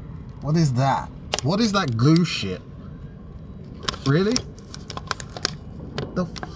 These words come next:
fuck is that? Oh my fuck. <laughs> Oh,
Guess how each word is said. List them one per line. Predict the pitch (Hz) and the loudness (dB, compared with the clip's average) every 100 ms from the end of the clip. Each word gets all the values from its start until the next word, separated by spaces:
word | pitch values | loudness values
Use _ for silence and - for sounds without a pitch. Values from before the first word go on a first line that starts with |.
| - - | -10 0
fuck | 269 - 262 | 2 4 4
is | 254 214 | 6 6
that? | 285 330 185 - - - - - - - - - - - | 6 8 6 2 -6 -12 -12 -12 -6 -4 -4 -4 -4 2
Oh | 151 160 170 | 4 6 6
my | 147 98 92 - - - - - | 6 6 2 -4 -14 -14 -14 4
fuck. | - - | 6 6
<laughs> | - - - - 640 659 698 605 587 784 807 480 1077 1077 - - - - - - - - - - - - - - - - - - - - - - - - - - 269 302 302 - - | 6 6 8 8 6 4 4 4 2 4 4 4 0 0 0 0 -8 -10 -8 -8 -12 -16 -18 -18 -18 -18 -18 -18 -18 -18 -20 -18 -18 -16 -16 -14 -12 -12 -14 -10 0 4 4 0 0
Oh, | 302 285 302 294 294 294 | 4 6 8 8 10 8